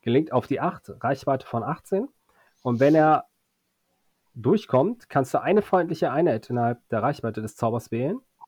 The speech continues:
die auch sichtbar ist. Und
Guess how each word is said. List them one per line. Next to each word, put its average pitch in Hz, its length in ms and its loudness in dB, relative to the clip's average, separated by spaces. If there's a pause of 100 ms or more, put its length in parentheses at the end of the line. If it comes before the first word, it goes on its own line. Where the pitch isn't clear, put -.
(140)
die 117 100 -2
auch - 120 -4
sichtbar 151 320 -2
ist. - 180 -4 (880)
Und 143 500 4